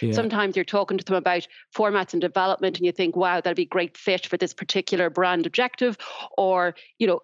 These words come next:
Speaker 2: occasionally, yes, it is an original idea, but actually
Speaker 1: Mm-hmm.
Speaker 2: more often than not, it's something that pre-exists.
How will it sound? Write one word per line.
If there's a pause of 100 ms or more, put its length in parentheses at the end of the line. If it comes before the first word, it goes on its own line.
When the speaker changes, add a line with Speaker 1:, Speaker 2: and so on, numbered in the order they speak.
Speaker 2:
occasionally,
yes,
it
is
an
original
idea,
but
actually
Speaker 1:
Mm-hmm.
Speaker 2:
more
often
than
not,
it's
something
that
pre-exists.